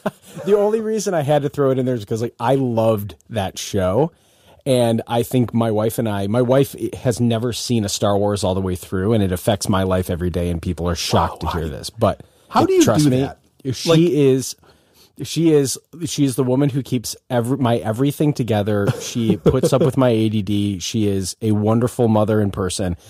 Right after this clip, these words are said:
Speaker 1: but she
Speaker 2: Yeah.
Speaker 1: doesn't do fantasy. It's just not her thing.
Speaker 2: Huh. That's
Speaker 1: And
Speaker 2: strange.
Speaker 1: versus, yeah,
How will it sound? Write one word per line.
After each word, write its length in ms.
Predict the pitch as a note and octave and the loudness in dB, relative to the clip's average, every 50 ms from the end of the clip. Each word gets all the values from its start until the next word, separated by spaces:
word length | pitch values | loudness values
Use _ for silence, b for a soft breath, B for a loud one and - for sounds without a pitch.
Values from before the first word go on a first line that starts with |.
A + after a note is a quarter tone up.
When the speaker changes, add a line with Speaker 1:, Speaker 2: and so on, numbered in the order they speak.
| B B B B B B | B B B B B B
Speaker 1:
but 100 | C#3 A#2+ | -2 -2
she 160 | - - C3+ C3 | 0 2 4 4
Speaker 2:
Yeah. 120 | C3 G#2+ | 4 4
Speaker 1:
doesn't 280 | F#2+ B2 A2 G#2 - A#2+ | 4 2 0 0 0 0
do 100 | A#2+ A#2+ | 0 0
fantasy. 460 | - - B2+ C3 C#3+ C#3+ - - E2 | 0 0 0 0 0 -2 -4 -6 -8
It's 180 | - - G#2+ - | -6 -6 -4 -4
just 180 | A#2 - - | -4 -2 0
not 280 | A2+ G#2 F#2+ D#2+ E2 - | 0 0 0 0 -2 -4
her 120 | - G#2+ | -6 -8
thing. 180 | F#2 - - D4 | -6 -2 2 2
Speaker 2:
Huh. 140 | C4+ - - - b b b b b b b b b | 2 2 0 -4 b b b b b b b b b
That's 180 | C3+ C3 B2 | 2 2 2
Speaker 1:
And 100 | A#2 A2 | 2 -2
Speaker 2:
strange. 220 | G#2+ F3+ - E3+ C#3+ | -4 -2 2 2 4
Speaker 1:
versus, 440 | C#3 C#3 A#2+ - C3 A#2+ A2 G2 - _ _ | 4 2 0 0 -2 -4 -4 -4 -8 _ _
yeah, 260 | - C3+ D3+ F#3+ D#3+ | -6 0 2 2 2